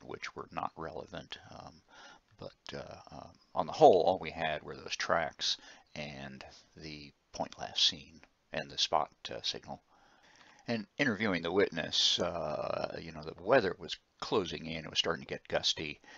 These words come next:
and, uh, he remembered the individual as pretty lightly dressed, uh, a windbreaker. He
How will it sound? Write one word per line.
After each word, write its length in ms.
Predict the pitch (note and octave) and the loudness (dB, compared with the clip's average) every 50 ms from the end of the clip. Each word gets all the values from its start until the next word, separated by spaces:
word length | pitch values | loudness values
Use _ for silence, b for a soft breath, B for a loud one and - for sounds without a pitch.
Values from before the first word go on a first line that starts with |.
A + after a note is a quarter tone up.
| B B B _ | B B B _
and, 420 | E2 D2+ C#2+ D2 D2 D2+ D#2 - - | -10 -8 -8 -8 -8 -10 -10 -8 -6
uh, 120 | E2+ F2 - | -6 -6 -6
he 220 | - F#2+ F#2 F2 | -8 -10 -10 -8
remembered 720 | E2 D2+ D2 D#2 D#2 D#2 D#2 D2+ D#2 D#2 D2+ D2 - - - - - - | -8 -10 -10 -10 -10 -10 -10 -8 -8 -8 -8 -8 -10 -14 -16 -16 -16 -14
the 180 | E2+ D#2 D2 | -14 -12 -12
individual 720 | D2+ D2 D2+ D2+ D2 D#2+ D#2 - - - D#2+ D2+ D2+ D2+ - - | -14 -14 -14 -12 -10 -10 -10 -8 -8 -10 -10 -10 -10 -12 -12 -12
as 480 | D#2+ D2+ D#2+ - D#2 D#2+ - - - B B B B B B B _ | -12 -12 -12 -12 -12 -10 -8 -8 -8 B B B B B B B _
pretty 180 | - B3 A#2+ F2 | -8 -6 -2 0
lightly 400 | F2+ E2+ E2+ - - - - - - - | 0 0 0 -2 -6 -10 -12 -14 -12 -10
dressed, 640 | - D#2 - - - - - - - - - - - - | -6 -4 -2 -2 -2 -2 0 0 0 0 -2 -8 -10 -10
uh, 220 | - - - - - | -10 -10 -8 -8 -8
a 80 | D2+ D#2 | -8 -8
windbreaker. 800 | E2 F2 E2+ D#2 - E2 D#2 D#2 - - E2 D#2 D#2 D2+ D2+ | -8 -10 -10 -6 -4 -4 -4 -4 -4 -4 -4 -4 -4 -6 -6
He 140 | - D#2+ D#2 | -10 -14 -16